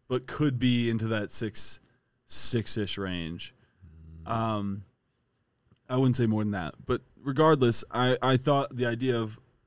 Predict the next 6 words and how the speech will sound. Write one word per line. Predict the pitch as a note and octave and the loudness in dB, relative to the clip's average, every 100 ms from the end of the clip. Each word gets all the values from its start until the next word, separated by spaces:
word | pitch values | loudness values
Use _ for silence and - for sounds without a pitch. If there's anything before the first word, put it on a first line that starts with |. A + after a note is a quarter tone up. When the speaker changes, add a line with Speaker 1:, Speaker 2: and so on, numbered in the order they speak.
| _ _ A#2+ | _ _ 0
Speaker 1:
advertising | B2+ C3+ B2 B2 B2 A2+ A2+ A2+ G#2+ G2 _ _ _ _ | 4 4 2 2 2 0 -2 -2 -2 -4 _ _ _ _
the | A2 G#2 G2 F#2 | -2 0 0 -4
Jeep | - A#2 A2+ | -2 0 0
giveaway | A#2 G#2 G#2 G#2 E2 F#2+ G#2 _ _ _ _ _ _ B2+ | -2 -4 -2 -2 -2 -4 -10 _ _ _ _ _ _ -4
would | A#2 | 2
be | B2 A#2+ A2+ A2+ G#2 | 4 4 2 0 -2